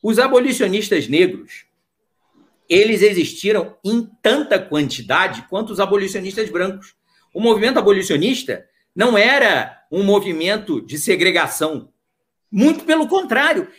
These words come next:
ele era um movimento que visava superar as mazelas da escravidão no Brasil. E, portanto, ele visava superar o racismo, que hoje a, a, a parte do movimento negro que é mais à esquerda, existem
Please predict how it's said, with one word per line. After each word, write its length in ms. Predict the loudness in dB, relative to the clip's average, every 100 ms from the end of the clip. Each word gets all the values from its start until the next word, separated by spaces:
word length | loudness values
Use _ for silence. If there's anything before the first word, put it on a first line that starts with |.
| _
ele 260 | 0 4 4
era 240 | 4 2
um 80 | 0
movimento 920 | -2 -2 -6 -10 -8 -8 -8 -10 -12
que 200 | -6 -6
visava 880 | -4 -6 -4 -2 0 -2 -2 -4 -4 -14 _
superar 1120 | -8 -2 4 4 4 2 4 4 0 -4 -12 _ _
as 240 | -4 -2
mazelas 680 | -2 -4 -4 -6 -6 -6 -6
da 120 | -8
escravidão 520 | -8 -6 -8 -6 -10
no 60 | -8
Brasil. 340 | -8 -8 -6
E, 40 | -6
portanto, 580 | -4 -4 0 0 0 -10 _ _
ele 180 | -2 0
visava 440 | -2 2 2 2
superar 640 | -2 -4 0 0 0 0 -4
o 100 | -2
racismo, 720 | -2 -2 -4 -6 -6 -10 -12 _ _
que 120 | 0
hoje 340 | 2 2 2
a, 300 | 2 0 0 -4
a, 840 | -2 0 0 0 0 -2 -6 -10 -18 _ _ _ _
a 120 | -12
parte 360 | -2 -2 -2 -4
do 60 |
movimento 480 | -2 -2 -2 -4 -4
negro 340 | -2 -2 -2 -6
que 160 | -2
é 60 | 0
mais 380 | 0 0 -2 -4
à 40 |
esquerda, 400 | -8 0 0 2
existem 440 | -2 -6 -8 -12